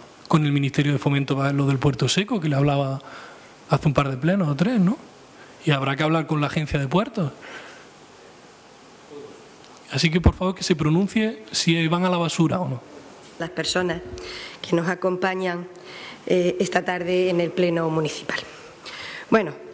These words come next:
Speaker 2: efectivamente, el señor alcalde en el Pleno pasado dijo que iba a traer una propuesta vinculada a la reindustrialización de la Nacional Cuarta. Y esta portavoz también le dijo en la página ocho del acta del pleno anterior,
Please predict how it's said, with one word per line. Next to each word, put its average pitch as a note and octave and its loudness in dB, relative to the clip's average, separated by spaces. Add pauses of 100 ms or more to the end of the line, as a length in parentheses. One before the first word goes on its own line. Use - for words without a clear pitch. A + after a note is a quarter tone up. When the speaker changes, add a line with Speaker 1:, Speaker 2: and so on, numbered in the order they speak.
Speaker 2:
efectivamente, A3 0
el D#3+ -4
señor F3 2
alcalde F#3+ -2
en F#3+ 0
el F3+ 0
Pleno F3+ 2
pasado G#3 0 (400)
dijo F3+ 4
que F#3+ 0
iba F#3+ 0
a F#3 -2
traer F#3+ 0
una F#3+ 2
propuesta F#3 0
vinculada F3 0
a - -2
la E3+ -2
reindustrialización E3 0
de F3 2
la F3 2
Nacional E3 -2
Cuarta. G3 -2 (640)
Y F3+ 6
esta F3 -2
portavoz G3 -2
también F3 2
le F3 2
dijo F3+ 4
en F#3+ 4
la F3+ 0
página F3+ -2
ocho G#3 0
del E3 4
acta F3+ -4
del F3 0
pleno F#3 2
anterior, F#3 0